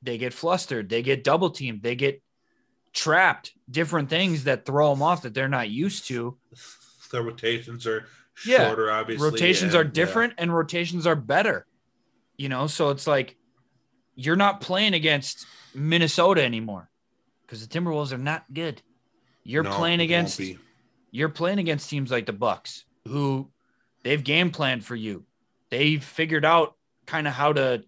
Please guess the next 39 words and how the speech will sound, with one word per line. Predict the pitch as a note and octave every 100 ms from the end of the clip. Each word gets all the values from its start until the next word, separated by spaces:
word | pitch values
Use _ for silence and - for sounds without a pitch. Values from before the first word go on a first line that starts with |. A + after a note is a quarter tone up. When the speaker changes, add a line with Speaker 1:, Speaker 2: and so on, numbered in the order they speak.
| _
Speaker 1:
try | - D3+ D3+
and | D3+
at | C#3
least | D#3+ D3+ -
slow | C3+ C#3 D3+
down | C#3 D3 D#3 C3+
your | B2 A#2+ A#2+ G#2+ - _ _ _ _ _
spinning | - - - - D#3 C#3+ A#2+
wheel, | A#2+ D#3+ D3+ - - - - -
you | B2+
know? | B2+ B2+
So | - C3+
it's | A#2+
like, | C#3+ C3+ - _ _ _ _ _ _ _ _ _ _ _ _ _ -
I, | C3+ C#3+ C#3 C#3+ _ C3 -
I | C#3+
think | D#3 F3+ C#3+
that's | D3+ E3
the | D#3+
only | C#3+ D3+
way | C#3+
that | C3+ G#2
Brooklyn | C3 B2+ A#2+
loses. | A#2+ G2 - - _ _ _ -
Other | C3+ C#3
than | B2+
that, | B2 C#3 C#3
if | A2
they | B2+
can | C#3
figure | A2 C#3 B2+
it | A#2
out | B2+ D3 -
and | A#2+
gel | G#2 A#2 C3+
as | B2+
a | A2
team, | - A#2+ C#3+ F3 G3 _ _ _ _ _ _ _
which | A#2 B2 - -